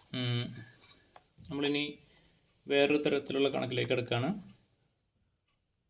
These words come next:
യെസ്, ചോദ്യം നമ്പർ അഞ്ച്.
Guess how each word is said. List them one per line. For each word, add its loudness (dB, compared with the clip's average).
യെസ്, -6
ചോദ്യം 8
നമ്പർ 8
അഞ്ച്. 2